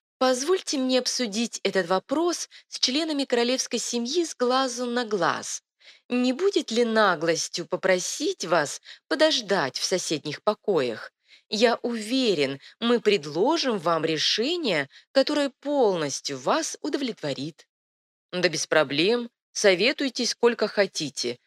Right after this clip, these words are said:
только не затягивайте. А пока занесите мне сборник законов Аурусбурга, свод или что там у вас".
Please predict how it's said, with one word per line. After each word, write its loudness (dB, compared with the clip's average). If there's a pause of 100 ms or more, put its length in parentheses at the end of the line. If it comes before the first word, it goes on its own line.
(180)
только 4
не 0
затягивайте. 2 (400)
А 6
пока 6
занесите -2
мне 0
сборник 0
законов 0
Аурусбурга, 2 (260)
свод 0
или 0
что -2
там 2
у -2
вас". 0